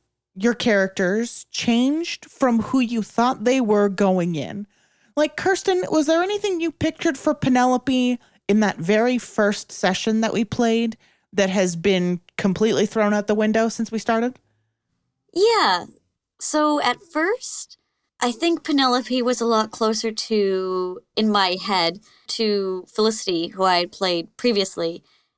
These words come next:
Speaker 2: and that she was, like, gonna be a little bit more in tune with, like, nature and a little bit more of a empathetic, caring person. And I'm not saying she doesn't have those traits, but she was gonna be a little bit more, like,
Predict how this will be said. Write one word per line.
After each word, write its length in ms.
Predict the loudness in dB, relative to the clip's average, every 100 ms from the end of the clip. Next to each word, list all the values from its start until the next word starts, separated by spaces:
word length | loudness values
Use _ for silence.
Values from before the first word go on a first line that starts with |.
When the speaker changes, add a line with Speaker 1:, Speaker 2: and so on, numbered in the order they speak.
| 0
Speaker 2:
and 220 | 2 2
that 200 | 2 0
she 220 | -2 -2 0
was, 280 | 0 -4
like, 600 | -4 -2 -2 -2 -8 -20 _ _ _ _ _ _ 0
gonna 220 | 2 4
be 160 | 2
a 60 | 2
little 180 | 2 2
bit 240 | 0 -2
more 240 | -2 0 2
in 160 | 0
tune 320 | -2 -2 -2
with, 180 | -2 -4
like, 320 | -2 -4 -6 -16 -4
nature 840 | 0 0 0 0 2 4 2 0
and 180 | 0 0
a 60 | 0
little 140 | 0
bit 120 | 0
more 240 | -2 0 0
of 140 | 0
a 680 | -2 0 0 0 -2 -6 -10 _ _ _ _ -2
empathetic, 760 | 0 0 0 0 0 -2 -6 _ _ _ _
caring 340 | -2 0 0 0
person. 360 | -2 -2 -4
And 120 | 0 2
I'm 80 |
not 140 | 0 0
saying 160 | -2
she 100 | -2
doesn't 300 | -4 -4 -6 _ _ _ _ _ -4
have 200 | -2 0
those 180 | -4 -2
traits, 380 | 0 0 0 -12 -18 -20 _ _ _
but 300 | 0 2 0 _ _ _ _ _ _ _ _ -2
she 200 | 0 2
was 100 | 2
gonna 160 | 2 2
be 80 | 2
a 60 |
little 100 | 2
bit 140 | 0 0
more, 160 | -2
like, 240 | 0 -2